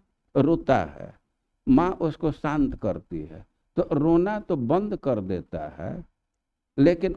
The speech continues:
उसके बाद भी कुछ देर तक वो बीच बीच में सिसकन लेता रहता है। तो वही स्थिति कृष्ण की है।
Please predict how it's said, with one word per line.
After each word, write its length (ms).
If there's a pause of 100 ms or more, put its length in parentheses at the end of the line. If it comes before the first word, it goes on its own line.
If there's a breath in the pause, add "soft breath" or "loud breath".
उसके 760 (100)
बाद 480
भी 520 (440)
कुछ 240
देर 320 (100)
तक 560 (420)
वो 180
बीच 300
बीच 320
में 220
सिसकन 560
लेता 420
रहता 340
है। 140 (760)
तो 60 (120)
वही 520
स्थिति 500 (140)
कृष्ण 380
की 200
है। 140